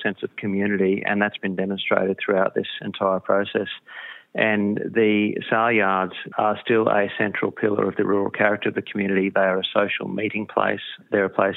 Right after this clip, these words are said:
to exchange ideas and farming conditions and so forth. The importance of that to the Beaudesert community isn't to be underestimated, and I think that's been expressed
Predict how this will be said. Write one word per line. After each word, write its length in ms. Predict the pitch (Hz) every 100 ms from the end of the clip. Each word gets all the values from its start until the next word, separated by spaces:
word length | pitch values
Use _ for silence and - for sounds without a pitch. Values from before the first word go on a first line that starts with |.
| -
to 80 |
exchange 540 | 101 - - 98 95 95
ideas 560 | 95 87 101 98 95 90 - - - - _
and 220 | 101 92
farming 340 | - 90 90 90
conditions 420 | 90 92 - -
and 120 | 92 -
so 180 | 92 92
forth. 280 | - - 98 - - - -
The 120 | - 104
importance 420 | 95 131 123 107
of 80 | 95
that 180 | 95 -
to 80 | -
the 80 | 87
Beaudesert 440 | 92 92 104 -
community 640 | - 92 98 92 90 90 - - - _
isn't 300 | - 104 98 -
to 60 |
be 300 | 92 95 92
underestimated, 800 | 98 92 87 95 - 95 87 87
and 100 | 92
I 100 | 95
think 240 | - 113 -
that's 220 | 95 -
been 440 | - 90 87 90 -
expressed 580 | 101 - - 98 90 85